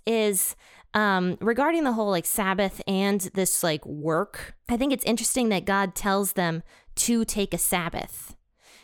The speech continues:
He's like, "Yes, do good work, and I'm gonna put my, um, you know, my spirit on you so that you, you can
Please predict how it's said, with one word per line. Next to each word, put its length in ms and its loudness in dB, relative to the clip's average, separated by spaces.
He's 220 0
like, 180 2
"Yes, 240 0
do 200 2
good 260 2
work, 580 0
and 120 0
I'm 120 2
gonna 180 2
put 400 -2
my, 380 2
um, 480 -2
you 120 2
know, 200 2
my 140 0
spirit 380 0
on 220 2
you 80 2
so 160 -2
that 160 0
you, 180 -2
you 140 0
can 280 -4